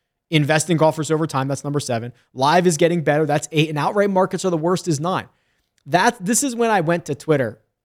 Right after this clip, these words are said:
and I typed in, "What's the best golf betting tip that you know?" And a lot of them were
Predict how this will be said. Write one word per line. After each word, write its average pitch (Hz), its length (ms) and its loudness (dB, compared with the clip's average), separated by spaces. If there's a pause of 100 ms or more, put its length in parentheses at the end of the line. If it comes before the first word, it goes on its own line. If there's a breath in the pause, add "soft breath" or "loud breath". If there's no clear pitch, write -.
(160)
and 147 100 0
I 143 60 2
typed 151 320 0
in, 143 360 -2
"What's 165 460 0 (340)
the 147 120 -4
best 151 400 -2 (140)
golf 147 340 0 (260)
betting 135 360 0
tip - 260 -4
that 135 140 -14
you 131 180 -4
know?" 143 440 -2 (380 soft breath)
And 151 160 0
a - 220 -8
lot 143 180 -2
of 151 200 -12
them 170 120 -2
were 143 480 0